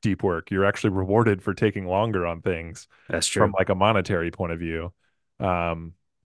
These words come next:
Speaker 1: but there's also the issue of, uh, you know, surprise bills of, like, "Oh, well, this month it actually took me ten hours and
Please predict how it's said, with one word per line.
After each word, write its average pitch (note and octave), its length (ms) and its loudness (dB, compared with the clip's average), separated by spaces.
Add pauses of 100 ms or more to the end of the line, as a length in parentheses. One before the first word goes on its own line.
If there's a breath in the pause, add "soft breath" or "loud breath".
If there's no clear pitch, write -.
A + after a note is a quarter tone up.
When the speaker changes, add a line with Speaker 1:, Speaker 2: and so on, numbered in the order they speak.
(600)
Speaker 1:
but F2 460 0 (1000)
there's A2 180 4
also G#2+ 260 8
the F#2+ 160 6
issue F#2 340 2
of, E2+ 320 -2
uh, E2+ 360 0 (640)
you G#2 80 -6
know, D#2+ 140 -4
surprise F#2 500 2
bills F2+ 420 -4
of, E2+ 120 -4
like, F2 260 -8
"Oh, G#2+ 240 4
well, G#2 160 4
this F#3 240 4
month A2 220 0
it G#2+ 80 -2
actually G#2+ 260 0
took C3+ 160 -6
me C#3+ 100 -2
ten D#3+ 200 -2
hours F2+ 460 -6
and E2+ 300 -6